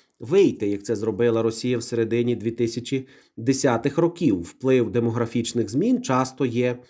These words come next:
комплексним, як показує російська військова мобілізація. Зменшення кількості етнічних росіян призивного віку,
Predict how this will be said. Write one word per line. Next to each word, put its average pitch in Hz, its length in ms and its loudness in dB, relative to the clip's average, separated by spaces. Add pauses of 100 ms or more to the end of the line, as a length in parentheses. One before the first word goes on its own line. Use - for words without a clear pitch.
(260)
комплексним, 95 680 0
як 101 200 -6
показує 113 480 2
російська 110 460 -2
військова 120 380 0
мобілізація. 139 920 0 (480)
Зменшення 135 540 2
кількості 135 640 -2
етнічних 139 600 0
росіян 147 580 0
призивного 139 560 0
віку, 208 440 0